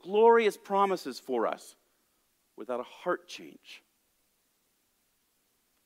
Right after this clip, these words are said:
When I was a kid, I, I grew up in going to church. Um, I was confirmed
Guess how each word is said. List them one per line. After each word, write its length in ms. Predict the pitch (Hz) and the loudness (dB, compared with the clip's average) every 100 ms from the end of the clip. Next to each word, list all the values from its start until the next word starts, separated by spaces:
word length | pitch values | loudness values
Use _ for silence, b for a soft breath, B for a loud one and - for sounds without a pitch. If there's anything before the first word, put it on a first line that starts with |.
| _ _ _ _ _ _ - | _ _ _ _ _ _ -6
When 100 | 147 | 4
I 60 | 185 | 4
was 140 | 156 | 4
a 40 | |
kid, 280 | - 226 208 | -4 2 6
I, 200 | 165 151 | 8 6
I 40 | 143 | 2
grew 260 | 156 196 | 2 4
up 140 | 220 175 | 4 2
in 80 | |
going 280 | 151 190 226 | 0 2 2
to 60 | 156 | -2
church. 520 | - 160 185 - - - | -2 0 0 -2 -14 -4
Um, 400 | 135 127 113 101 _ _ _ _ _ _ - | 2 2 2 -8 _ _ _ _ _ _ -8
I 140 | - 160 | 4 4
was 180 | 151 - | 4 -4
confirmed 720 | 151 127 - 151 160 185 | -10 -8 -2 0 0 -2